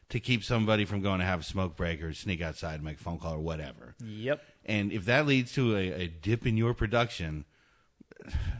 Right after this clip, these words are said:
Speaker 1: the American people have done nothing but improve their productiveness over the past thirty years. So to protect the workers,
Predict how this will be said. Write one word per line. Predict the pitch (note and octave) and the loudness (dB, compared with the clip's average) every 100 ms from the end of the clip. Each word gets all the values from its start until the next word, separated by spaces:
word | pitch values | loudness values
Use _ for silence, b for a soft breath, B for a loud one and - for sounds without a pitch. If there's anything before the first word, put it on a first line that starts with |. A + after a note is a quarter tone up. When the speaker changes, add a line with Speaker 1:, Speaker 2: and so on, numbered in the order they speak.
| B | B
Speaker 1:
the | - | -2
American | F3 D4 A#3 | 0 0 0
people | E3+ F#3+ | 0 0
have | C#3+ | 2
done | B2+ A#2+ | 4 4
nothing | A#2+ B2 G#2 | 2 2 2
but | F#2+ | 2
improve | F2 G#2 A2 B2 G#2+ | 0 0 4 4 4
their | F#2 D#2+ | 2 0
productiveness | F2 G2 F2+ E2+ E2 D2+ - | 0 0 -2 -4 -4 -4 -4
over | D#2 | -4
the | D2+ | 0
past | D#2 C#2+ - | -2 -2 -8
thirty | D2 D2 | -8 -6
years. | D2 C#2+ C#2+ C#2+ - b b b - | -8 -8 -10 -14 -18 b b b -6
So | G2 E2 D2+ - | -4 -2 -4 -10
to | - A2+ | -6 -2
protect | G2 - D3 D3 | -2 -2 -2 -2
the | G2+ | -6
workers, | F2+ C#3+ C#3+ D#2+ D2 C#2+ - - | 0 2 2 -4 -8 -10 -12 -16